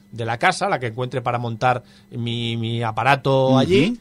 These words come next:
Speaker 1: voy a llevar dos cámaras, una en la cabeza y otra con un palo de selfie,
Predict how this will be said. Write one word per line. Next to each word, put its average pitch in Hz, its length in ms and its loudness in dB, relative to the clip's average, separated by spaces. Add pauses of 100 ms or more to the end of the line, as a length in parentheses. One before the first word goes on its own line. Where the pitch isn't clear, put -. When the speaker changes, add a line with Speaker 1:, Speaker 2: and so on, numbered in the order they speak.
(500)
Speaker 1:
voy 180 240 6
a 170 40 4
llevar 156 260 4
dos 147 160 -2
cámaras, 190 680 0
una 135 240 -4
en 131 120 -2
la 127 160 2
cabeza 135 360 -2
y 123 60 -2
otra 127 220 -4
con 123 140 -6
un 120 120 -8
palo 127 200 0
de 135 80 -2
selfie, 220 480 -4